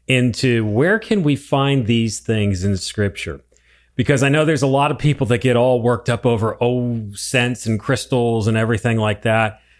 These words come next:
but it's all in Scripture.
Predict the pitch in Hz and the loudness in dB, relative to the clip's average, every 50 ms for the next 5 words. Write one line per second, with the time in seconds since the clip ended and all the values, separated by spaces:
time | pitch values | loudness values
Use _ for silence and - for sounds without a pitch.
0 | _ _ _ _ _ - - 127 110 117 104 - - - 127 131 139 147 147 151 | _ _ _ _ _ -2 0 0 2 0 -2 -4 -6 -2 0 4 6 6 6 6
1 | 151 147 147 143 135 - _ _ _ - 139 131 123 120 120 117 113 113 110 101 | 6 6 2 0 -4 -8 _ _ _ -2 0 2 2 4 2 2 2 0 0 -2
2 | _ _ _ - - - - - 135 127 101 - - 92 80 76 73 - | _ _ _ -10 -8 -8 -2 0 0 0 0 -2 -6 -6 -6 -8 -10 -12